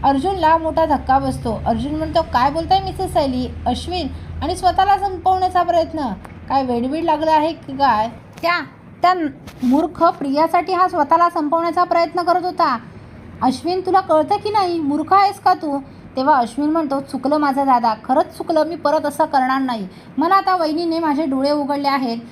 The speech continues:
तिचा खरा चेहरा आता माझ्यासमोर आला आहे. मी कर-, परत कधीच तिच्या नादाला लागणार नाही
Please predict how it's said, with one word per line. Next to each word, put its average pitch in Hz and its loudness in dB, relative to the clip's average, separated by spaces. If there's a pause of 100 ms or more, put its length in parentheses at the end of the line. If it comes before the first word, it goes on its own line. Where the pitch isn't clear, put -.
(720)
तिचा 370 2
खरा 339 2
चेहरा 370 -2
आता 349 0
माझ्यासमोर 320 -2
आला 285 2
आहे. 277 0
मी 254 -2
कर-, 302 0 (360)
परत 339 2 (120)
कधीच 370 -2
तिच्या 349 -2
नादाला 285 0
लागणार 262 0
नाही 233 -4